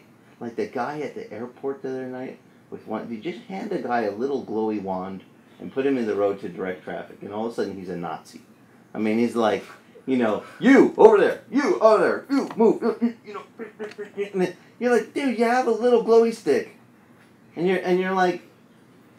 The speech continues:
boss, and that, like, you're the boss of the world." I mean, come on. We need to be careful how we use authority. In this case, Jesus wants to free people.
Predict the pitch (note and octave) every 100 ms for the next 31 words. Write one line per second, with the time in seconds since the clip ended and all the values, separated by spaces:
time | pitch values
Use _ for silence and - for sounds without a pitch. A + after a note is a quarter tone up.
0 | _ A3 B3+ B3 - G3+ G#3 D#3+ G3+ F3
1 | E3 - F#3+ - F3+ F3+ F#3+ G#3+ - D4+
2 | G3 G3+ - - - - D4+ D#4+ - D#4
3 | C#4 C3+ - - - _ _ _ _ _
4 | _ _ _ - _ C#3 G3 G#3+ G#3 E3
5 | E3 - E3+ E3+ A#2+ G2+ A#2+ A2 G#2 G#2+
6 | A2 G2 F#2+ G#2+ G#2 F2 - - _ _
7 | _ _ _ _ C3 A#2+ A3+ - - A#2
8 | G#2 - - _ - _ - _ _ _
9 | _ - A3 F4 C#4+ - A#2 G3+ - -
10 | - G#2 F2+ - -